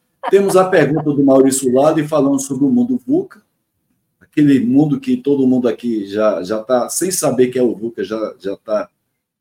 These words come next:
enfrentando ele, que é um mundo volátil, né? Coisa evapora muito rápido, in-, incer-, inseguro, e agora a gente teve dois grandes eventos mundiais que torna mais inseguro o mundo, né?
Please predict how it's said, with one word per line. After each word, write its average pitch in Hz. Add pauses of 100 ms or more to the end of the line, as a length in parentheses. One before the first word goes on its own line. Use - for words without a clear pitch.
(180)
enfrentando 139
ele, 165
que 156
é 147
um 135
mundo 120
volátil, 127 (720)
né? 123 (180)
Coisa 123
evapora 127
muito 113
rápido, 131
in-, 123
incer-, 160
inseguro, 139
e 143
agora 131
a -
gente 135
teve 127
dois 127
grandes 135
eventos 123 (600)
mundiais 143 (840)
que -
torna 139
mais 156
inseguro 131
o 123
mundo, 135
né? 151